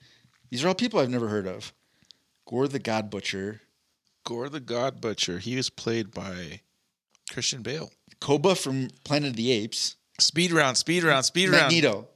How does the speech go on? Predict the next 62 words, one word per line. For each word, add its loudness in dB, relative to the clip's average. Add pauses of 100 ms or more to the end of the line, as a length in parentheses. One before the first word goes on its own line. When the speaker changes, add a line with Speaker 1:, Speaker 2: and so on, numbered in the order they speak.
Speaker 1:
I'm 0
gonna 4
go 6
with 0
Magneto. 0 (160)
Speaker 2:
I -8
like -4
Magneto. -8
He -8
is -2
cool. -8
He's -10
a -8
good -14
bad -12
guy. -14 (240)
Speaker 1:
Yeah, 4
but 6
he 4
also 4
was 4
like, 4 (100)
"Oh, 6
they're 4
just 0
trying 4
to 4
kill 2
our 4
entire 2
Speaker 2:
Yeah, 6
he 4
was 4
a, 6
Speaker 1:
species." 2
Speaker 2:
yeah, 6
'cause 2
he 4
was 4
a 2
victim -4
of -4
the -4
Holocaust -4
and -12
all -12
that -12
stuff. -8
Speaker 1:
But 2
they 6
also 4
were 4
trying 2
to 0
kill 2
this, -6 (400)
all 6
the 6
Speaker 2:
Yeah. 4
Speaker 1:
mutants. 0
Like, 4
Speaker 2:
Well, 2